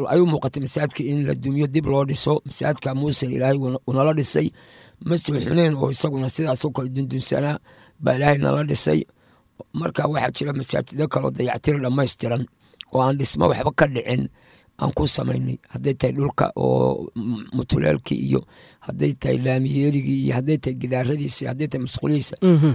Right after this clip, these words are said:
Speaker 1: Masjid Cumar ibn Khadaab ama Carabta
Speaker 2: Mhm.
Speaker 1: ayaa ka mid ah. Masjid Aqsa ama Masjid Dheeraha masaajidka ayaa ka mid ah. Waxaa kale oo maaragtay Masjid Quba oo isagana aan duminay,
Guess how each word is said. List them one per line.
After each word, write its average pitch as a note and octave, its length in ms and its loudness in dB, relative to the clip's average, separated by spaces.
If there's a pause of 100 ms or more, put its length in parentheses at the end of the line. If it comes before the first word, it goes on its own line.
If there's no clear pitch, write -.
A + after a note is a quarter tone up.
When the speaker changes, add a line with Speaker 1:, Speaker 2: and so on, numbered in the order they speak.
(140)
Speaker 1:
Masjid E2+ 360 0 (120)
Cumar D3 260 0
ibn C3 120 -6
Khadaab C3+ 440 2 (540)
ama B2 180 -4
Carabta C3 420 2 (220)
Speaker 2:
Mhm. E3 380 8
Speaker 1:
ayaa C3+ 240 0
ka C#3 160 -2
mid C#3+ 200 -4
ah. D3 80 -2 (500)
Masjid D3+ 340 0
Aqsa - 480 -2
ama C3+ 180 -4
Masjid C3+ 340 -4
Dheeraha C3+ 380 0
masaajidka C#3+ 420 -2
ayaa A#2+ 160 -2
ka - 160 -2
mid - 220 -2
ah. - 100 -4 (560)
Waxaa B2 240 -6
kale C#3+ 280 0
oo B2+ 260 0
maaragtay C3+ 540 -6 (480)
Masjid D3 320 -2
Quba E3+ 320 4 (500)
oo A#2+ 100 -2
isagana C3+ 460 0
aan B2+ 180 -2
duminay, C#3 460 -2